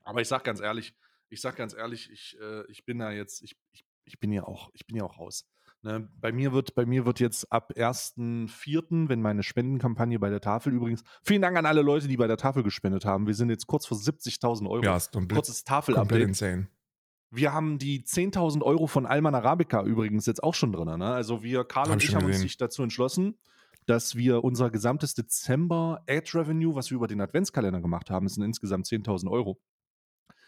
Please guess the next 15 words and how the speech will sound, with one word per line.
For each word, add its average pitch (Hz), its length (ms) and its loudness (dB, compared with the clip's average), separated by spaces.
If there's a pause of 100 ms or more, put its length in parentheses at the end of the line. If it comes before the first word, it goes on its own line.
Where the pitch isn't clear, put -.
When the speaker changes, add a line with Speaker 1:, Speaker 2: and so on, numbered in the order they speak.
(160)
Speaker 1:
nehmen 147 400 2
und 120 140 -4
einfach 120 260 0
in 131 120 2
diese, 107 400 0 (280)
äh, 107 200 -2
äh, 101 40 -8 (180)
Tafelspendenkampagne 101 920 -4
mit 90 140 -8
reinmachen. 92 400 -6
Danke, 90 260 -8
Karl, 92 240 -4
auf 90 100 -8
jeden 101 140 -2
Fall. 131 300 0